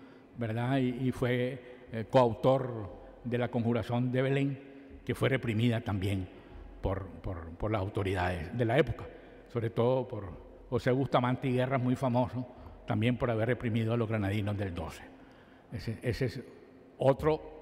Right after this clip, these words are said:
prócer de la independencia reconocido por la Asamblea de hace mucho tiempo, que fue sacerdote indígena, ¿verdad? Y, eh, autor de, mm, teólogo, autor de muchos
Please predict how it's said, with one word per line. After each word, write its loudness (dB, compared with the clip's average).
prócer 2
de 2
la 2
independencia 2
reconocido 0
por -2
la 2
Asamblea 2
de 0
hace -2
mucho 0
tiempo, -2
que 2
fue 0
sacerdote -2
indígena, 2
¿verdad? 0
Y, 2
eh, -4
autor 4
de, 2
mm, -2
teólogo, 6
autor -2
de 2
muchos 0